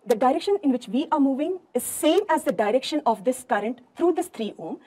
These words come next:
So you can consider the drop across this three ohm to be negative. So we can write here by applying Ohm's law, we know voltage is equal to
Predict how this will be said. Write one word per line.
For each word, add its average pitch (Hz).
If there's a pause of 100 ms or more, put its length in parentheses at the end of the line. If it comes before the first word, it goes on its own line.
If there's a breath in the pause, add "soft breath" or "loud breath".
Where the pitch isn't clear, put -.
(160 soft breath)
So 349
you 311
can 277
consider 262
the 233
drop 240
across 262
this 254
three -
ohm 277
to -
be 240 (220 loud breath)
negative. 180 (240 soft breath)
So 247
we 220
can 220
write 269
here 254
by 185
applying 240 (220)
Ohm's 285
law, 180 (200 soft breath)
we 226
know 269
voltage 214
is 196
equal 247
to -